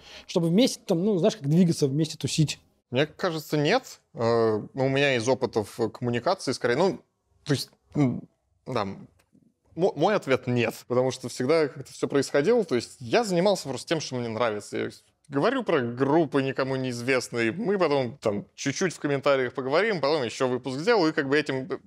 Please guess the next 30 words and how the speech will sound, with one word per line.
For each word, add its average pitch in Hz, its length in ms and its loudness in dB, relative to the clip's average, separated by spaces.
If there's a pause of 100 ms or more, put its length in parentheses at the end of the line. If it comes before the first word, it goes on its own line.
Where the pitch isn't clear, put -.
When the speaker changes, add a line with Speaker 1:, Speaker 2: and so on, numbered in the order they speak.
(140)
Speaker 2:
и 247 220 -4
этим 165 380 4
занимался, 185 360 -2
и 143 40 0
мне 170 180 2
было 156 240 2
абсолютно 139 400 -2
окей. 113 160 -2
То 98 80 -4
есть 110 160 -6
я 185 140 4
просто, 120 560 -2
мне 156 180 0
нравится 139 460 -2
разговаривать 110 760 -2
про 110 120 -2
группы, 135 320 0
то, 147 100 -2
о 131 80 2
чем 180 200 -10
я - 40 -8
тебе 123 220 -12
сказал. 110 600 0
И, 156 220 2
в 160 80 -8
принципе, 135 320 -4
меня 131 140 0
это 127 100 -4
все - 140 -4
устраивало. 107 580 -2